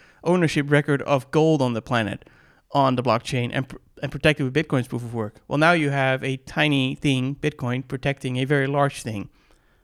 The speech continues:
Because m-, probably most of the, I don't know, but I, my guess, my guess is there's more custodial gold out there than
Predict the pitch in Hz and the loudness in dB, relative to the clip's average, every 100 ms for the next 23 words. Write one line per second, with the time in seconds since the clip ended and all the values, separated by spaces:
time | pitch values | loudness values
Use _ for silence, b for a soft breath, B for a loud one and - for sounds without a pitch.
0 | _ _ - 135 123 127 139 170 151 131 | _ _ -8 -4 -2 -4 0 0 0 -2
1 | 127 139 - 120 113 _ _ _ - 190 | -2 -2 -4 -10 -12 _ _ _ 0 2
2 | 170 131 131 135 - - 156 151 165 180 | 2 0 -2 -6 -8 -8 -6 -2 0 0
3 | 143 131 - 151 160 156 175 156 139 131 | -4 -10 -4 0 2 2 0 -2 -2 -2
4 | 139 151 151 139 139 - 131 123 117 123 | -2 0 0 -2 -4 -2 0 0 0 0
5 | 123 117 117 127 117 107 110 113 | 0 -2 -2 -4 -4 -4 -6 -6